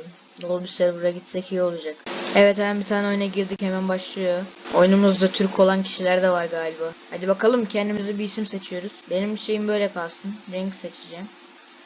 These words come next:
Ha. Bunlar V I P. İyi o zaman böyle kalsın. Ağrı seçebiliyor muyum? Hmm. Her şeyi de V I P ile satmasaydınız iyiydi yalnız.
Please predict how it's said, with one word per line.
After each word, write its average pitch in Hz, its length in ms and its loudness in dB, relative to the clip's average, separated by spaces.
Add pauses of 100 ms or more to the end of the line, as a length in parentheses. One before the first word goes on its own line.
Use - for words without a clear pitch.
(840)
Ha. 147 140 -16 (880)
Bunlar 165 340 -14
V 165 220 -6
I 165 40 -8
P. - 180 -16 (1400)
İyi 240 140 -2
o 247 100 0
zaman 175 400 -8
böyle 185 300 0
kalsın. 156 280 -12 (140)
Ağrı 190 200 -2
seçebiliyor 190 640 -4
muyum? 208 180 -4 (140)
Hmm. 180 1000 -12
Her 170 100 -12
şeyi 180 300 -10
de 175 140 -6
V 170 220 -4
I 165 40 -10
P 185 160 -12
ile 175 100 -4
satmasaydınız 175 880 -8
iyiydi 175 240 -12
yalnız. 160 500 -16